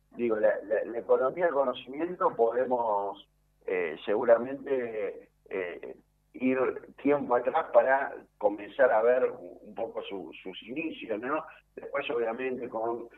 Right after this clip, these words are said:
la evolución de la tecnología, todo ha ido cambiando, pero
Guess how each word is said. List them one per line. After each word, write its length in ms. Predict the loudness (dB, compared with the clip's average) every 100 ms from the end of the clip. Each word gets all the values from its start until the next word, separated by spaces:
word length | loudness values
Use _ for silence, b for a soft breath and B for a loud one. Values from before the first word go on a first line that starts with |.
| b -6
la 140 | 0
evolución 520 | 2 2 -2 -4 -2
de 80 | 0
la 160 | -2 0
tecnología, 800 | 0 0 -4 -4 4 6 6 2 -8 _ _
todo 420 | 4 4 4 2
ha 120 | 0
ido 240 | 0 0 0
cambiando, 640 | -2 0 2 2 2 -2
pero 380 | 0 -2 -2 -4